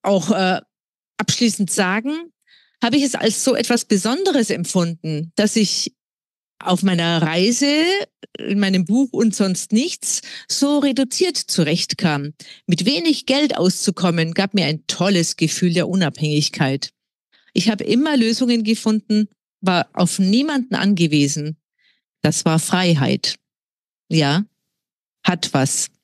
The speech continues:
Und das gehört für mich zum Autorinsein dazu, dass ich mir die Zeit einteilen kann, dass ich mir den Ort aussuchen kann,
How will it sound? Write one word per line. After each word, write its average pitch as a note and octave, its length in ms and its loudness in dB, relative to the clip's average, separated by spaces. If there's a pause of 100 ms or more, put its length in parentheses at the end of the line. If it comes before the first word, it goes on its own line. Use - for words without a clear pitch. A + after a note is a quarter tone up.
(560)
Und E3 280 -2
das F#3+ 200 0
gehört G3+ 360 0
für - 280 -2
mich B3+ 580 -2
zum G3+ 180 0
Autorinsein G3+ 720 0
dazu, F#3 560 -2
dass F3 180 0
ich F3 220 -2
mir F#3 80 2
die D#3+ 140 0
Zeit A3+ 260 0
einteilen F#3+ 480 0
kann, F#3 220 0
dass D#3+ 160 0
ich - 80 -6
mir E3 100 2
den D#3 160 0
Ort G3 240 0
aussuchen F#3 460 0
kann, E3+ 260 0